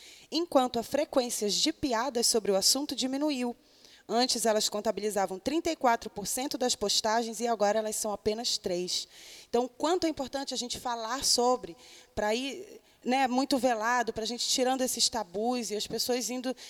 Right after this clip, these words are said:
se encontrar sobre isso, pra entender que não é brincadeira, não brinca com a dor do outro. Eu ainda vejo muito nas redes, "Ah, a gente não pode falar nada, tudo é frescura", porque dói na gente. E hoje eu acho que estamos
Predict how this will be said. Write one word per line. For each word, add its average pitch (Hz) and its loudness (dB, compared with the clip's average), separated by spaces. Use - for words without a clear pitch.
se - 0
encontrar 240 -4
sobre 208 0
isso, 233 -2
pra 240 0
entender 294 0
que - -6
não 277 0
é 294 -2
brincadeira, 220 -4
não 220 -6
brinca 262 -4
com 233 -2
a 214 2
dor 196 -6
do 185 -8
outro. 165 -6
Eu 214 0
ainda 294 4
vejo 233 4
muito 233 -2
nas 214 -2
redes, 196 -4
"Ah, 247 0
a 254 4
gente 233 0
não 233 0
pode 233 2
falar 240 -2
nada, 190 -4
tudo 254 -2
é 247 2
frescura", 220 -2
porque 403 -2
dói 294 6
na 226 0
gente. 185 -4
E 208 2
hoje 262 2
eu 294 2
acho - -2
que 269 -6
estamos 254 -6